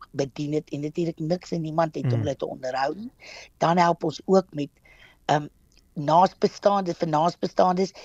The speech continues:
Speaker 1: as iemand in ons bedryf, eh, doodgaan en ons, eh, hulle het hulp nodig met die basiese begrafniskoste.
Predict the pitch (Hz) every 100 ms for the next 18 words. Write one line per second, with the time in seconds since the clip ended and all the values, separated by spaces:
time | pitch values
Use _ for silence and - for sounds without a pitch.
0 | - - 156 - 185 185 175 165 143 -
1 | 151 151 156 160 - _ _ _ _ 147
2 | 151 - - 156 - 170 208 - 240 240
3 | 165 156 - 139 143 - - 151 - 147
4 | 156 156 - 135 180 - 160 165 156 156
5 | 147 131 _ 147 165 - 202 208 185 -
6 | 202 180 190 - 208 190 - 208